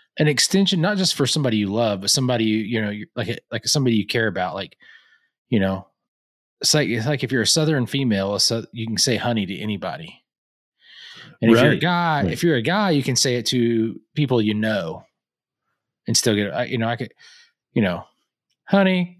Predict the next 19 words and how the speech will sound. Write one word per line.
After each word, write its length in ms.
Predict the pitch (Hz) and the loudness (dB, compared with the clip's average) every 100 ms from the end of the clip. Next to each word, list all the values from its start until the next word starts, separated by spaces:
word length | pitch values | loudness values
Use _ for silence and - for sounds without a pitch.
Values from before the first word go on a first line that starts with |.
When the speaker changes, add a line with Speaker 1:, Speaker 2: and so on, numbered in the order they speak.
| - | -2
Speaker 1:
give 100 | 202 | 2
me 80 | 139 | 2
a 40 | 92 | 2
break," 300 | 95 87 - _ - - _ _ _ - | -2 -4 -8 _ -20 -20 _ _ _ -2
you 100 | 113 | 0
know, 200 | 95 95 | 2 0
or 40 | |
something 220 | - 110 | -2 -2
like 160 | 98 87 | -6 -6
that. 240 | 92 87 | -6 -4
So 80 | - | -2
it's 120 | 113 | -2
kind 120 | - 156 | 0 0
of 80 | |
like 200 | 123 110 107 | 0 0 -2
a, 180 | 92 - _ _ _ - _ - _ _ | -4 -6 _ _ _ -20 _ -20 _ _
I 60 | - | 0
don't 100 | 104 | 0
know. 140 | 85 | -2